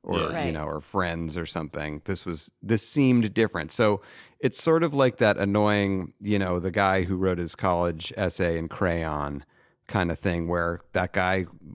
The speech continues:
Speaker 1: got
Speaker 3: Stood
Speaker 1: attention
Speaker 3: out.
Speaker 1: and he
Speaker 3: Yeah.
Speaker 1: got into whatever school he was doing
Speaker 2: Right.
Speaker 1: that for. So there's some element of that. Like, you have to, in some way, get the person's attention and make it memorable. Like, 'cause you're reading
Speaker 2: Yes.
Speaker 1: thirty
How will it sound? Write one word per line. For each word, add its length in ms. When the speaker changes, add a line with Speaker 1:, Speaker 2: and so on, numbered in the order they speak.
Speaker 1:
got 160
Speaker 3:
Stood 100
Speaker 1:
attention 440
Speaker 3:
out. 80
Speaker 1:
and 140
he 80
Speaker 3:
Yeah. 60
Speaker 1:
got 220
into 500
whatever 400
school 400
he 80
was 160
doing 260
Speaker 2:
Right. 20
Speaker 1:
that 180
for. 280
So 400
there's 240
some 500
element 460
of 100
that. 360
Like, 180
you 100
have 320
to, 260
in 140
some 360
way, 280
get 420
the 80
person's 460
attention 440
and 80
make 220
it 120
memorable. 920
Like, 140
'cause 200
you're 140
reading 320
Speaker 2:
Yes. 240
Speaker 1:
thirty 720